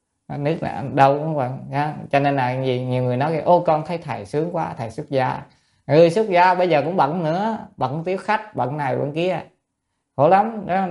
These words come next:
quý vị thấy như Thiện Trang đó, đôi khi nhiều khi trên, trên núi cũng không được yên thân nữa. Hết người này tìm, người kia tìm. Đâu phải đơn giản. Bây giờ nghiệp như vậy đó. Cho nên là, à, phải gì?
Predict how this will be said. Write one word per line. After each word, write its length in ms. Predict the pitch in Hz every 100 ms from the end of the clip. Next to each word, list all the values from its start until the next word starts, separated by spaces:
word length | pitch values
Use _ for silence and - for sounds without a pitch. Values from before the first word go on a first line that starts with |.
| 190
quý 140 | 190
vị 120 | 151
thấy 160 | 175 190
như 260 | 180 160
Thiện 240 | 156 143 147
Trang 240 | 156 160
đó, 120 | 175 165
đôi 140 | 151
khi 140 | 165 160
nhiều 180 | 147 147
khi 60 |
trên, 280 | 165 170 170
trên 160 | 170 170
núi 220 | 240 254
cũng 120 | 190
không 80 | 175
được 100 | 143
yên 180 | 165 165
thân 280 | 160 165
nữa. 120 | 156 160 - _
Hết 180 | 220 220
người 120 | 135
này 140 | 135 127
tìm, 360 | 131 127 160
người 120 | 156 127
kia 120 | 151
tìm. 340 | 123 120 117 123 _ _ _ _ _ _ _
Đâu 260 | - 156 156
phải 480 | 147 160 165 147 143
đơn 260 | 139 160
giản. 360 | 131 131 185 196 -
Bây 200 | 147 165
giờ 360 | 143 127 120 117 - _
nghiệp 340 | 147 151 156 156
như 100 | 156
vậy 180 | 123
đó. 120 | 143 165 175 _ _
Cho 100 | 147
nên 180 | 151 156
là, 100 | 139 135 _ _ _
à, 120 | 127 131
phải 140 | 139
gì? 360 | 156 131 127